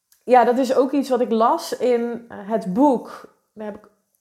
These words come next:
ehm, afgelopen weekend volgens mij, ja, gisteren dacht ik, ook iets over gedeeld. Zo'n fantastisch boek, The Big Leap heet die. En dat gaat over,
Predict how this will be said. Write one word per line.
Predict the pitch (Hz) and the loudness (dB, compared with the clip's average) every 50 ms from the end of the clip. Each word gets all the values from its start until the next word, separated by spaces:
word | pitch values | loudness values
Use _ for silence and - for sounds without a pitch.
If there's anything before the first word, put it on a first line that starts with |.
| _ _ | _ _
ehm, | - 202 202 208 196 196 196 196 | -14 -14 -12 -12 -14 -14 -14 -14
afgelopen | - 196 - - - 214 202 196 196 196 208 196 190 180 180 - | -14 -16 -14 -10 -6 -4 -2 -2 -2 -4 -6 -8 -8 -8 -10 -6
weekend | 214 214 208 - 220 202 202 196 | -6 -6 -4 -4 -4 -4 -4 -6
volgens | - 208 196 202 - - | -8 -10 -10 -10 -12 -12
mij, | 208 214 214 233 247 | -10 -8 -8 -6 -6
ja, | 254 220 190 | -4 -4 -4
gisteren | 190 - - 269 277 269 - - 180 | -4 -2 -2 -4 -4 -4 -6 -8 -6
dacht | 180 190 190 - - | -6 -6 -8 -8 -10
ik, | 277 339 349 - - | -10 -10 -10 -8 -4
ook | 214 226 220 | -4 -4 -2
iets | 240 226 - - | -2 -4 -4 -2
over | 220 226 190 208 190 | -2 -2 -2 -4 -6
gedeeld. | 202 185 202 208 196 190 196 190 190 - - - - - - - _ _ _ _ _ _ _ _ _ _ _ _ _ _ _ _ _ - | -4 0 2 2 2 2 0 -2 -6 -10 -20 -20 -20 -20 -20 -20 _ _ _ _ _ _ _ _ _ _ _ _ _ _ _ _ _ -18
Zo'n | 190 - - 226 240 262 294 330 330 | -10 -2 2 4 6 6 4 2 -2
fantastisch | 320 - 247 226 254 240 233 - - 214 175 170 | -4 -6 -8 -4 -4 -4 -4 -4 -6 -6 -6 -4
boek, | 170 247 294 339 - 202 175 | -4 -4 -4 -4 -4 -6 -4
The | 208 185 | -4 -2
Big | 196 226 233 254 233 226 | 2 2 2 2 2 0
Leap | 214 202 208 214 262 370 359 - | 0 0 0 -2 -4 -4 -4 -4
heet | 233 226 226 226 226 | -4 -4 -4 -4 -4
die. | - 240 262 349 403 - - _ _ _ _ _ _ _ _ _ _ _ _ _ _ _ _ - - - | -8 -8 -8 -8 -10 -10 -18 _ _ _ _ _ _ _ _ _ _ _ _ _ _ _ _ -20 -10 -2
En | 208 220 220 226 | 0 0 2 4
dat | 208 220 220 214 | 4 2 2 0
gaat | - - 247 233 254 262 240 - 202 | -2 -2 0 0 0 0 -2 -2 0
over, | 220 220 226 220 190 220 208 202 202 214 208 - | 2 2 2 0 0 0 2 2 2 0 -2 -8